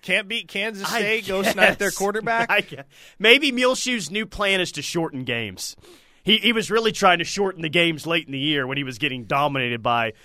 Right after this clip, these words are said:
Speaker 2: Notre Dame and Oregon and Washington and U C L A at the end of the year. That's just, that, that fit is, I, I, I don't know. That, that one's, that one's hard for me to envision. Um, but speaking of Will Howard,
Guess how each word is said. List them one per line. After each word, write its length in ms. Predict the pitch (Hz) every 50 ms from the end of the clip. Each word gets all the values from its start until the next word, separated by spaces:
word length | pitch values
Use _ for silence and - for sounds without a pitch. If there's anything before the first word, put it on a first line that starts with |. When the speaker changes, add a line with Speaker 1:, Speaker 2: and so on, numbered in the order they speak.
| - - -
Speaker 2:
Notre 340 | 117 139 160 165 170 160 156
Dame 340 | 156 151 151 151 151 151 135
and 100 | 123 127
Oregon 360 | 139 156 151 151 147 135 135
and 240 | 123 113 110 113 123
Washington 500 | 151 151 147 147 - 156 160 - 151 139
and 120 | 123 117
U 120 | 131 147 139
C 180 | - - 135
L 160 | 123 117 123 131
A 140 | 131 123
at 100 | 110 -
the 120 | - 107 117
end 80 | 117
of 60 | 107 104
the 60 | 101
year. 240 | 107 120 117 104 95
That's 160 | 123 143 -
just, 200 | 190 165 - -
that, 220 | 165 180 - -
that 160 | 170 185 185
fit 260 | - - 190 175 165 151
is, 360 | 139 123 117 107 - - - _ _ _ _ _ _ _ _ -
I, 300 | - 131 143 95 113 147 - -
I, 60 | 151
I 20 | 151
don't 100 | 151 143
know. 200 | 143 127 110 95
That, 180 | 120 139 - -
that 120 | 139 139
one's, 260 | 143 139 127 - - -
that 140 | 135 139
one's 160 | 143 147 135 -
hard 220 | 143 143 131 131
for 100 | - 127
me 160 | 123 127 120
to 180 | - - 117 110
envision. 440 | 104 98 107 110 101 95 95 85 _ _ - - - - _ _ _ -
Um, 320 | 160 180 185 180 175 160 139
but 160 | 190 202 -
speaking 640 | - - - 233 254 233 - 240 214 196 185 185
of 360 | - 160 170 170 165 135 110
Will 160 | 156 170 160 143
Howard, 500 | 131 151 147 143 139 139 139 143 135